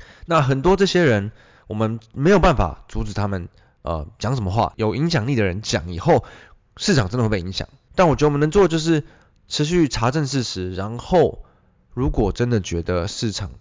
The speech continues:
的下跌是不合理的，那我觉得还是要某种程度上拥有自己的中心思想，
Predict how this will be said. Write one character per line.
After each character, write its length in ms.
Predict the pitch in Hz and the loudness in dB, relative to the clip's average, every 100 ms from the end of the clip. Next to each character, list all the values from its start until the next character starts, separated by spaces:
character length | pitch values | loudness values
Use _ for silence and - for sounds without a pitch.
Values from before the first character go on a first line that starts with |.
| - | -18
的 220 | - 60 - _ | -16 -14 -16 _
下 160 | 143 | 0
跌 80 | 107 | 0
是 100 | 104 | 0
不 140 | - 175 | 0 2
合 200 | 117 131 | 2 0
理 120 | 104 | 0
的， 180 | 104 - | -4 -6
那 160 | 107 90 | -8 -8
我 160 | 73 | -10
觉 140 | - 82 | -12 -14
得 60 | |
还 200 | 92 120 | -6 -4
是 100 | 156 | 2
要 80 | 180 | 2
某 160 | 139 143 | 2 0
种 100 | 110 | 0
程 140 | 117 | -4
度 80 | 120 | -2
上 200 | 123 107 - - | -2 -4 -12 -6
拥 180 | 107 101 | -4 -2
有 120 | 87 | -4
自 120 | 104 | -6
己 120 | 90 | -8
的 80 | - | -8
中 180 | 101 98 | -8 -8
心 160 | 98 | -10
思 140 | 92 98 | -10 -10
想， 180 | - | -10